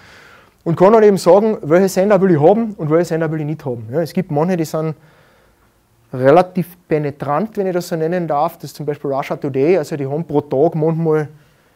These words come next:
zehn, fünfzehn neue Sendungen. Ja? Also das überschwemmt das dann schon mehr oder weniger. Ja? Aber, ähm, wie gesagt, es kann sein, dass wir eventuell eine Funktion einbauen werden, dass die Russia Today Sendungen,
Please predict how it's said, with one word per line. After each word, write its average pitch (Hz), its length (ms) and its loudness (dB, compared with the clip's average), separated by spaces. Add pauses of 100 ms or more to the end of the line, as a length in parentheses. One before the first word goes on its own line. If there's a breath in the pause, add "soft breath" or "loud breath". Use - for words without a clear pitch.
(260 soft breath)
zehn, 165 260 -4
fünfzehn 165 400 -4
neue 143 220 0
Sendungen. 139 520 -6
Ja? 143 120 -8
Also 131 180 -6
das 131 220 -8
überschwemmt 147 580 -2
das 131 160 -2
dann 123 180 -6
schon 123 280 -8
mehr 123 120 -2
oder 123 120 0
weniger. 123 320 -4
Ja? 151 180 -4 (120)
Aber, 165 280 2 (1400 loud breath)
ähm, 139 380 -2 (240)
wie 143 160 -6
gesagt, 175 380 2
es - 160 -6
kann 156 220 -4
sein, 156 320 -2
dass 160 160 -2
wir 151 180 -4
eventuell 151 400 0
eine 147 80 0
Funktion 151 400 -4
einbauen 156 420 -4
werden, 151 260 -4
dass 147 220 -6
die 147 160 -4
Russia 143 300 -4
Today 143 300 -4
Sendungen, 147 480 -6